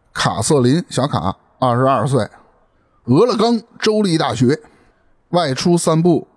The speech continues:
哎，使失踪了。一九七四年五月二十五日，也有资料称呢，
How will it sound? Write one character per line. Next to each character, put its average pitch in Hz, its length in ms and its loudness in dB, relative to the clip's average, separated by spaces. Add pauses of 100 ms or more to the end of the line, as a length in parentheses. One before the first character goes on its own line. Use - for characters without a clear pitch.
(360)
哎， 110 300 -2
使 101 280 -2
失 131 180 -2
踪 156 240 0
了。 - 100 -8 (440)
一 202 220 0
九 139 180 2
七 190 240 -2
四 185 160 0
年 147 260 2
五 110 260 0
月 139 60 4
二 147 220 0
十 131 60 2
五 123 280 -2
日， 104 200 -2 (420)
也 151 240 2
有 127 140 0
资 135 160 0
料 117 160 2
称 123 260 2
呢， 92 300 -2